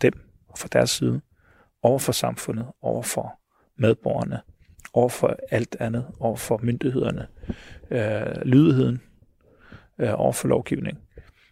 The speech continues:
Øhm, der er altså nogle pragtfulde eksempler med velfungerende mennesker. Øh,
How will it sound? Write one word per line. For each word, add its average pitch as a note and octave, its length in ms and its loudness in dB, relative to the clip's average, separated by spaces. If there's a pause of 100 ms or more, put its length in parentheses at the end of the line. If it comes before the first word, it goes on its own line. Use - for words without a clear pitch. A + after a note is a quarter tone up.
(200)
Øhm, A2 720 -2 (1400)
der B2+ 60 -2
er B2+ 60 0
altså A#2+ 200 0
nogle A#2+ 120 4
pragtfulde B2+ 420 2
eksempler B2 420 0 (400)
med A#2 260 -2
velfungerende A#2+ 580 -2
mennesker. A#2 360 -4 (600)
Øh, A2+ 300 4